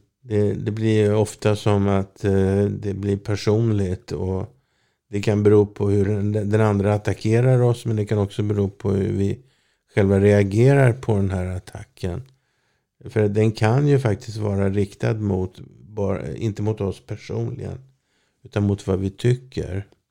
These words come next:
Men vi kan uppleva den som ett, eh, som en, eh,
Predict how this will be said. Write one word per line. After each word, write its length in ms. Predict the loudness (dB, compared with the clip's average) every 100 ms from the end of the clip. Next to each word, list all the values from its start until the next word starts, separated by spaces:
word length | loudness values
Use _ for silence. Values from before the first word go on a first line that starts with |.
| _ _ _ _ _ _ _
Men 140 | -6 -4
vi 80 | -2
kan 220 | -2 0
uppleva 640 | 0 0 -2 0 2 2
den 220 | 0 0 -4
som 280 | -4 -2
ett, 340 | -2 -4 -10 -10
eh, 640 | -6 -6 -8 -10 -12 -12
som 240 | -10 -6 -4
en, 320 | -4 -6 -8
eh, 520 | -10 -10 -12 -12 -14